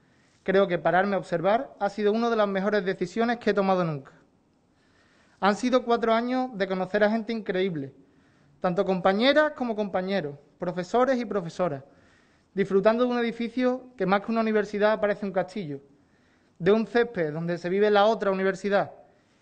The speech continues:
y con el Sanfer como nuestro centro del saber, donde surgían conversaciones dignas de cualquier congreso de antropología.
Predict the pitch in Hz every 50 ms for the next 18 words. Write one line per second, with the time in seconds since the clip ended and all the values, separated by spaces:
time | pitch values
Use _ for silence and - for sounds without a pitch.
0 | _ _ _ - 190 185 185 190 190 190 185 190 - 214 226 226 208 - 254 254
1 | 254 - - - - _ _ - 196 196 202 196 202 196 - 190 185 208 208 208
2 | 202 220 220 220 208 - 208 202 190 180 156 - - - _ _ - 165 170 175
3 | 180 175 - 185 170 165 185 220 220 202 214 220 220 214 202 - 214 202 220 214
4 | 208 202 175 170 226 233 262 262 262 247 214 226 202 208 202 185 180 202 208 208
5 | 208 208 202 196 196 196 190 - 196 190 185 180 185 165 175 170 160 156 151 147
6 | 147